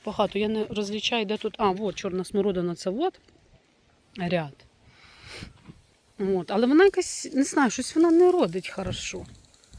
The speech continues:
Мгм. Почався полив. А поричка, з нею смачні компоти. Я її так само морожу. І потім варю з них компот. Вона така кисла.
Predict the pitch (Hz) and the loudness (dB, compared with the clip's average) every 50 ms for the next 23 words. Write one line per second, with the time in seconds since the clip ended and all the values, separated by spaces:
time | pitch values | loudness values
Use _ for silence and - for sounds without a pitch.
0 | - - - - - - - - - _ _ _ - _ - 180 165 147 156 190 | -20 -20 -20 -20 -20 -20 -20 -20 -20 _ _ _ -20 _ -14 -14 -12 -8 -8 -8
1 | 190 196 - - - - - - 180 - - 240 233 - - - 214 - - 208 | -8 -8 -12 -20 -20 -20 -20 -20 -16 -12 -8 -8 -8 -8 -8 -12 -10 -10 -8 -6
2 | 196 190 175 165 - - - - - - - - - - - - - - - - | -4 -4 -4 -6 -8 -14 -20 -20 -20 -20 -20 -20 -20 -20 -20 -20 -20 -20 -20 -20
3 | - - - _ _ - - - - 196 185 - 208 220 202 226 254 311 349 339 | -20 -20 -20 _ _ -20 -12 -4 -4 -4 -4 0 0 2 2 4 4 4 4 4
4 | - - - - 311 330 370 - - - - - - - - - - 202 175 180 | 2 -6 -6 -6 -4 -4 -6 -6 -10 -20 -20 -20 -20 -20 -20 -14 -12 -6 -2 2
5 | 226 254 269 285 294 294 302 294 - - 240 220 220 208 - - 233 226 220 247 | 4 4 6 6 6 4 4 0 -2 -4 -2 -2 0 0 -2 0 0 0 0 0
6 | 240 - - 226 233 214 - - 247 240 202 - - 175 196 220 233 240 220 - | -2 -2 -2 -2 -2 -2 0 4 4 4 4 2 0 0 2 4 4 4 2 0
7 | - 240 - - - 233 214 196 180 165 165 180 220 269 285 269 226 190 180 165 | -2 -6 -6 -2 0 2 2 2 2 0 2 4 4 6 6 6 4 4 2 0
8 | 170 190 247 254 _ _ _ _ _ _ _ _ _ _ - _ - - - - | -2 -8 -10 -10 _ _ _ _ _ _ _ _ _ _ -20 _ -20 -20 -20 -20
9 | - - - - - - - - - - - 285 - - - 494 - - 302 269 | -20 -20 -20 -20 -20 -20 -20 -20 -14 -4 -2 -2 0 4 2 2 4 6 4 4
10 | 233 254 277 311 339 294 240 285 320 - - 269 247 - 220 208 196 220 233 233 | 6 4 4 4 4 4 2 0 0 0 0 0 0 2 0 0 2 4 2 2
11 | 208 220 226 208 - - 370 415 466 - - - 370 381 | 2 2 -2 -2 0 4 4 4 4 4 2 2 2 2